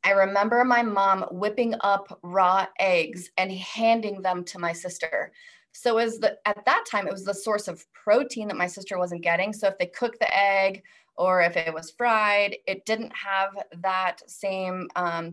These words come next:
chemical component to it. So my sister would drink raw eggs every morning. And then, I, you know, I don't, I think there was, like, minerals involved and there were some other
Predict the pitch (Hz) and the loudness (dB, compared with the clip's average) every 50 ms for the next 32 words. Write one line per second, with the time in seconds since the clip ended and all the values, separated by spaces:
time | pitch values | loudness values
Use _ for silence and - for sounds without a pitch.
0 | 170 - - 226 220 214 214 214 196 - - 170 170 247 285 285 247 - - - | -10 -8 -2 0 0 0 -2 -4 -10 -10 -12 -10 -4 -2 -2 0 -2 -2 -4 -6
1 | 180 170 165 175 170 _ _ - - _ _ _ - - - 240 233 233 226 220 | -4 -4 -4 -4 -4 _ _ -20 -20 _ _ _ -20 -6 -2 0 0 2 0 -2
2 | 220 - 254 - - 277 262 226 220 220 220 208 208 - 185 180 180 170 175 196 | -4 -10 -12 -8 -4 -2 -2 -2 -2 -4 -6 -6 -8 -10 -6 -2 0 2 2 2
3 | 240 240 254 - - - 226 220 196 180 175 170 185 190 - - _ - 190 185 | 0 -2 -6 -6 0 2 2 4 2 2 -2 -6 -10 -14 -18 -16 _ -2 -2 -2
4 | 180 180 190 220 233 254 269 247 220 196 180 170 165 180 233 247 - _ _ _ | -2 -2 -4 -4 -4 -2 -2 -2 -2 -2 -2 -4 -6 -6 -8 -10 -12 _ _ _
5 | _ _ _ _ _ _ _ _ _ _ _ _ _ _ - - - - - - | _ _ _ _ _ _ _ _ _ _ _ _ _ _ -20 -20 -20 -20 -20 -20
6 | - - _ _ _ _ - 226 226 220 220 214 208 208 208 202 208 208 - - | -20 -20 _ _ _ _ 0 2 4 4 4 4 4 4 2 2 -2 -6 -8 -10
7 | - 185 - 233 214 202 202 202 202 - - - - 196 - - 247 233 220 220 | -14 -2 2 4 4 4 4 2 0 -2 -2 -4 -6 -6 -6 -2 -2 0 2 4
8 | 214 175 220 220 240 226 240 254 - - - 226 226 226 - 247 247 240 - - | 4 2 4 4 6 6 6 4 2 -2 -2 -4 -4 -2 -2 -4 -4 -4 -2 0
9 | 214 196 190 190 180 180 175 175 185 196 202 208 202 202 196 202 185 196 190 175 | 0 2 2 0 0 0 -2 0 0 0 2 4 4 4 4 2 0 -2 -2 0
10 | 196 196 190 190 190 190 190 196 190 190 190 185 180 180 185 185 185 180 180 - | 2 4 4 6 6 6 4 2 2 0 -4 -4 -2 -2 0 0 0 -2 -4 -6
11 | - - - 202 190 185 180 185 180 180 | -12 -8 -4 -2 0 0 2 2 2 0